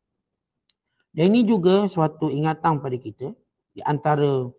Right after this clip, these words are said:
akhlak, muamalah, bukan sifat kita, jangan pernah kita menghina sesiapa dengan kekurangan fizikalnya. Atau dengan sebab ujian yang bukan pilihannya.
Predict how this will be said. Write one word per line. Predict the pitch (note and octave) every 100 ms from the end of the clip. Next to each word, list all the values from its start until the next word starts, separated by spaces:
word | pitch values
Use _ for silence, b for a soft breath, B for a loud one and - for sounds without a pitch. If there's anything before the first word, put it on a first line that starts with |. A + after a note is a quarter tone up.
| _ _
akhlak, | C#3 - F3 E3+ - - B2+
muamalah, | A#2+ C#3 D3 C#3+ C#3 - C3+
bukan | A#2+ B2 A#2 G#2+ _ _ _ _ _
sifat | - E3+ - - -
kita, | A#2+ - C3 _ _ _ _ _
jangan | - E3 E3+
pernah | G3+ G#3
kita | F3+ D#3+
menghina | E3 D#3 D#3 D#3
sesiapa | C#3+ C3 - G#2 - D#3 E3 C#3
dengan | D#3 E3
kekurangan | E3 - D#3+ D#3 D3+
fizikalnya. | - C3+ D3 - G2+ - _ _ _ _ _ _ _ _ _ _ _ _ -
Atau | E3 G#3
dengan | G3 G3
sebab | F#3+ F#3+ F3+
ujian | F3+ E3+ G3
yang | F3+ E3+
bukan | E3+ E3
pilihannya. | D3+ D#3 C#3+ C3+ A#2 G#2+